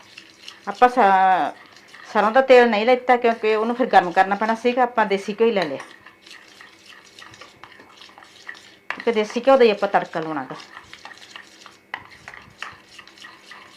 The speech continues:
ਇਹ ਆਪਾਂ ਚੰਗੀ ਤਰ੍ਹਾਂ ਮਸਾਲੇ ਫੈਂਟ ਤੇ। ਤੇ ਹੁਣ ਆਪਾਂ ਧਰਦੇ ਹਾਂ ਦੂਜੇ ਪਾਸੇ ਕੜਾਹੀ। ਆਪਣਾ ਚਮਚਾ ਕੁ ਇਹਦੇ ਵਿੱਚ ਦੇਸੀ ਘਿਓ ਦਾ ਗਾ। ਤੇ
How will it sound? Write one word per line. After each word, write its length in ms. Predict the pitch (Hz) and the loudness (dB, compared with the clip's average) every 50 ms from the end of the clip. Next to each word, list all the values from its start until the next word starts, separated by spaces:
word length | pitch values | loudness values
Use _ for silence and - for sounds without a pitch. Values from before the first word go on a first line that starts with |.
| - - - - | -20 -20 -18 -14
ਇਹ 80 | - 190 | -14 -14
ਆਪਾਂ 220 | 190 - 208 233 240 - - - - - | -10 -8 -10 -10 -10 -12 -20 -20 -14 -10
ਚੰਗੀ 200 | 208 208 196 214 | -8 -8 -8 -8
ਤਰ੍ਹਾਂ 220 | 208 - 180 190 | -6 -6 -6 -6
ਮਸਾਲੇ 400 | 196 202 - 202 175 165 165 - | -6 -4 -2 -2 -2 -2 -2 -4
ਫੈਂਟ 300 | - - 214 180 - - | -2 0 0 0 0 -2
ਤੇ। 160 | - - - - - - - - _ _ - - - _ - - - - - - - - - - _ - - - - - - - - | -8 -14 -14 -14 -16 -20 -20 -20 _ _ -20 -20 -20 _ -20 -20 -20 -20 -20 -20 -20 -20 -20 -20 _ -20 -20 -20 -20 -20 -20 -18 -14
ਤੇ 60 | 196 190 | -14 -6
ਹੁਣ 180 | 185 208 208 214 | -2 -2 0 0
ਆਪਾਂ 220 | 208 208 220 208 | 0 0 -2 0
ਧਰਦੇ 360 | 208 240 233 202 190 202 196 | 2 2 0 0 -2 -4 -6
ਹਾਂ 80 | 202 220 - - - - - - - - - - - - - - - - - | -6 -6 -10 -14 -16 -16 -18 -20 -20 -20 -20 -20 -20 -20 -20 -20 -20 -14 -10
ਦੂਜੇ 240 | 196 208 196 208 202 | -8 -6 -4 -4 -2
ਪਾਸੇ 340 | 202 196 185 185 - - 240 | 0 0 0 0 -2 -8 -2
ਕੜਾਹੀ। 400 | - 262 220 170 - - - - - - - - - - - - - _ - - - - - _ _ _ _ _ _ _ _ _ _ _ - | 2 4 4 4 2 0 -6 -18 -18 -16 -16 -16 -16 -18 -20 -20 -20 _ -20 -20 -20 -20 -20 _ _ _ _ _ _ _ _ _ _ _ -14
ਆਪਣਾ 240 | - - - 233 247 | -10 -6 -4 -2 -2
ਚਮਚਾ 400 | 240 - 247 240 233 233 254 240 | -2 -2 -2 -2 0 0 0 0
ਕੁ 140 | 247 247 247 | 2 2 2
ਇਹਦੇ 120 | 233 254 | 2 2
ਵਿੱਚ 160 | 269 269 262 240 | 2 2 0 -2
ਦੇਸੀ 300 | 202 208 208 - - 214 214 | -4 -4 -4 -4 -8 -4 0
ਘਿਓ 100 | 208 185 | 2 2
ਦਾ 120 | 247 233 202 | 4 2 2
ਗਾ। 160 | 196 240 294 - - - _ _ - _ _ _ _ _ _ _ - | 0 -2 -6 -6 -10 -18 _ _ -20 _ _ _ _ _ _ _ -4
ਤੇ 80 | 208 | -2